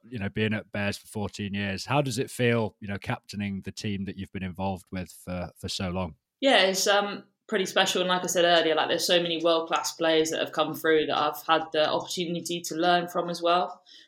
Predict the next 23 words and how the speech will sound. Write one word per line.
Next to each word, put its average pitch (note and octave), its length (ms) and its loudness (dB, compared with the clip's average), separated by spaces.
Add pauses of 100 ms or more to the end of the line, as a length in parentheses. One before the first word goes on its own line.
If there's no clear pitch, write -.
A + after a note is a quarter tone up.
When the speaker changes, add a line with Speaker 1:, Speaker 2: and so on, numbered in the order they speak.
(140)
Speaker 2:
Um, D#3+ 640 0 (280)
and, D#3+ 420 0
like, - 260 0
especially E3+ 560 -2
in D#3 100 -4
that D#3 200 -2
England D#3 260 -4
environment, D3+ 640 -2 (340)
like, - 200 -10 (160)
good E3+ 160 0
friends D3+ 320 -2
with D3+ 120 -8
Rocky, D3+ 460 -2
and C#3+ 300 -8 (680)
just - 420 -4 (460)
the E3+ 120 2
little F3+ 300 6
things E3 360 2
you D#3 140 -2
pick D#3 220 -6
up. D#3 280 2
Like, D3+ 180 0
Rocky D3+ 680 -2